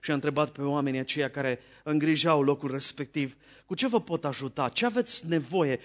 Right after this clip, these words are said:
Ce am putea să facem pentru voi? Uh, aveți nevoie de mâncare? Aveți nevoie de haine? Aveți nevoie de bani ca să vă plătiți cheltuielile de întreținere?”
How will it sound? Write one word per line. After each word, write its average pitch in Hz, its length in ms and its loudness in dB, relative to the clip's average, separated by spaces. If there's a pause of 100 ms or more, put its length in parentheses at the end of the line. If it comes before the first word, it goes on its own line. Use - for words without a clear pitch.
(160)
Ce - 120 0
am 254 80 4
putea 220 220 -2
să 202 140 -4
facem 170 360 -4
pentru 143 280 -6
voi? 131 360 -6 (440)
Uh, 156 380 4 (100)
aveți 220 300 0
nevoie 226 240 4
de 190 60 2
mâncare? 180 580 2 (180)
Aveți 233 260 2
nevoie 233 300 4
de 180 160 2
haine? 202 420 2 (200)
Aveți 233 260 2
nevoie 247 300 6
de 214 100 6
bani 240 260 2
ca 220 80 -6
să 196 100 -6
vă 214 120 2
plătiți 220 460 0
cheltuielile 220 480 2
de 202 100 2
întreținere?” 190 680 -4